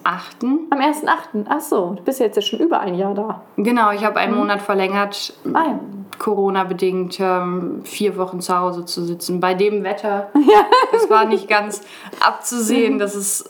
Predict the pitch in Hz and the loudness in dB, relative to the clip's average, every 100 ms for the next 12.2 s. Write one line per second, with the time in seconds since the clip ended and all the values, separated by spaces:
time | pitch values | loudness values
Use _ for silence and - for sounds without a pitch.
0 | 190 208 208 - 208 196 185 - - - | -2 -2 -2 -2 -2 -2 -4 -6 -10 -8
1 | 202 202 202 202 - 202 202 196 190 185 | -4 -4 -4 -6 -8 -8 -6 -6 -4 -4
2 | 185 180 - _ _ _ - - 208 208 | -6 -10 -20 _ _ _ -6 -2 -2 0
3 | 214 208 220 220 202 190 226 - 262 - | 0 -2 -2 -2 -4 -4 -8 -2 -4 -4
4 | - - - 381 339 226 214 - 208 202 | -20 -8 2 4 4 2 0 -2 0 0
5 | 202 202 214 202 190 190 190 185 185 185 | -2 -2 -4 -4 -4 -4 -6 -6 -6 -6
6 | 180 185 185 - 185 180 175 - 185 180 | -4 -6 -6 -6 -6 -6 -8 -6 -6 -4
7 | 190 175 175 175 175 170 170 175 - 175 | -6 -6 -8 -8 -6 -8 -10 -14 -10 -8
8 | 170 180 - 196 208 220 208 - 214 202 | -6 -8 -4 0 2 0 -2 -4 -2 0
9 | 190 190 196 - - - - _ - 175 | -2 -4 -8 -18 -20 -20 -20 _ -8 -8
10 | 165 - - _ _ _ _ - - 226 | -8 -14 -16 _ _ _ _ -20 -2 0
11 | 330 170 - - 277 - - 427 190 - | 0 -4 -10 -4 -2 -2 0 2 0 -4
12 | - - | -12 -18